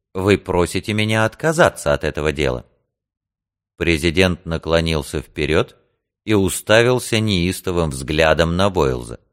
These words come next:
"Я не прошу, Дентон. Я говорю тебе,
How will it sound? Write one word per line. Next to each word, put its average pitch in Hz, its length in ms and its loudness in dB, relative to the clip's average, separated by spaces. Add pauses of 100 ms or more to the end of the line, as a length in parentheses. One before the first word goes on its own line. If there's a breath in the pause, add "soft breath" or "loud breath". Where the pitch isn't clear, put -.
(1300)
"Я 85 600 2
не 90 320 4
прошу, 80 760 0
Дентон. 67 840 -4 (720)
Я 76 400 0
говорю 85 640 4
тебе, 76 480 -2